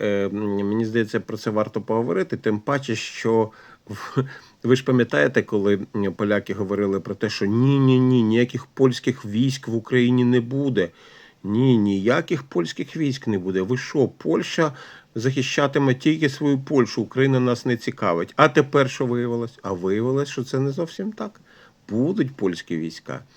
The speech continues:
З вами я, Олександр Бригінець, та мій канал "Бригінець не телемарафон". Ну, <clears throat> е, ситуація з, м, цією атакою, е, на Укра-, на Польщу з, е,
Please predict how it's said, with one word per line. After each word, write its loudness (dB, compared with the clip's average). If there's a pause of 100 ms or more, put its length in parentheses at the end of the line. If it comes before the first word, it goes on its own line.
(180)
З -2
вами 6
я, 2
Олександр -4
Бригінець, -6 (400)
та 0
мій 4
канал 2
"Бригінець -2
не -4
телемарафон". -6 (580)
Ну, 2
<clears throat> -4
е, -4 (400)
ситуація 0
з, -2
м, 2
цією 4
атакою, 2 (500)
е, 2
на 0 (260)
Укра-, -2
на -2
Польщу -2
з, -10
е, -4